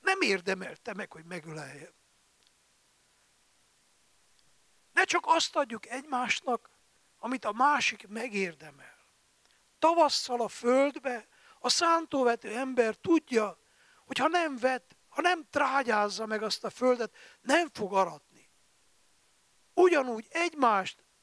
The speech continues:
merjük megajándékozni szeretetünkkel, irgalmunkkal,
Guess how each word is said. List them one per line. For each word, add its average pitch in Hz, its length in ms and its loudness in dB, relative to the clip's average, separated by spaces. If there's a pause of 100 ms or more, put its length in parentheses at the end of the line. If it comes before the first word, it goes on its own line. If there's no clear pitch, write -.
merjük 320 640 0 (360)
megajándékozni 214 1160 0
szeretetünkkel, 190 1080 -2
irgalmunkkal, 185 1080 0